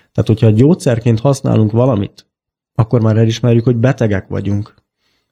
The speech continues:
Lényegében, tehát a fű, azt mondják, hogy a fűgyógyszer, igen, akkor ismerjük el, hogy betegek vagyunk. Én is elismertem többször, hogy beteg vagyok.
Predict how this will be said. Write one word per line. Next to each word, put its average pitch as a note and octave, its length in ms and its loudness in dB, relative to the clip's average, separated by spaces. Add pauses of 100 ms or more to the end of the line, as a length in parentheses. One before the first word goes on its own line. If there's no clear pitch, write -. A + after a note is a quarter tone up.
(420)
Lényegében, A2 760 2
tehát B2 260 0
a A#2+ 60 -2
fű, C#3+ 180 -8
azt C#3 220 -2
mondják, B2 200 2
hogy B2 120 0
a A#2 60 2
fűgyógyszer, A#2 580 -2 (320)
igen, B2+ 380 2
akkor C3 300 0
ismerjük A#2 500 0
el, C3 160 2
hogy C#3 160 2
betegek A#2+ 500 -2
vagyunk. G#2 380 -4
Én B2+ 160 4
is A2+ 200 -2
elismertem A#2 760 0
többször, A#2 340 -2
hogy G#2+ 120 0
beteg A#2+ 380 0
vagyok. C#3 340 2